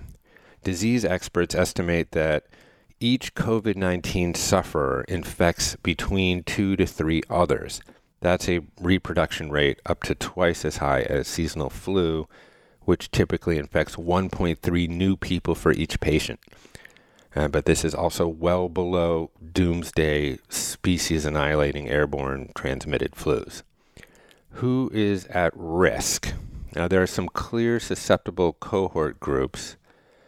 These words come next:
including elderly folks, largely because they are more immune compromised, but anyone who is immune compromised of any age is susceptible.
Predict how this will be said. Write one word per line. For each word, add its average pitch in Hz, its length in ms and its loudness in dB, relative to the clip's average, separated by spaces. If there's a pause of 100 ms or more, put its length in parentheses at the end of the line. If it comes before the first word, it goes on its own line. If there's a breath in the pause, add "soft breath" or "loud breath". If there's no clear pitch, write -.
(340 soft breath)
including 90 1120 0 (640 soft breath)
elderly 90 640 0
folks, 65 540 0
largely 82 380 2
because 76 580 0
they 78 180 4
are 71 160 2
more 80 640 0
immune 82 480 0
compromised, 120 880 -2
but 147 240 4 (140)
anyone 107 540 0 (480 loud breath)
who 87 200 2
is 76 160 0
immune 78 320 -2
compromised 71 640 0
of 69 80 -4
any 80 300 2
age 64 340 -6 (120)
is 78 200 2
susceptible. - 720 -2